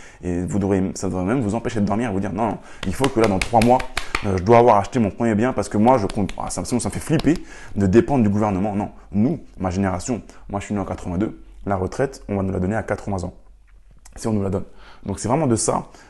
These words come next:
que, qu'on devrait avoir peur. Euh, deuxième question qui revient souvent, c'est,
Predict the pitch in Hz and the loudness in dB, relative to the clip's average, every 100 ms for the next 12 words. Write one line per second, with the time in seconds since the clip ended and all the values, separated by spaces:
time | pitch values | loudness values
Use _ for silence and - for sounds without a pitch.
0 | - - 104 95 95 107 101 95 95 98 | -8 0 2 2 2 0 0 0 -2 -6
1 | - - - - - 98 98 101 - 120 | -14 -20 -20 -10 -6 -2 -2 -4 -4 0
2 | 92 - - - - - - - - - | 0 -2 -18 -20 -20 -20 -20 -20 -20 -20
3 | - - - 113 101 98 135 165 156 120 | -16 -14 -4 0 2 2 2 2 0 -2
4 | - 156 135 120 117 - 123 160 139 127 | -2 -4 -2 0 0 -2 -2 0 2 0
5 | 147 | 0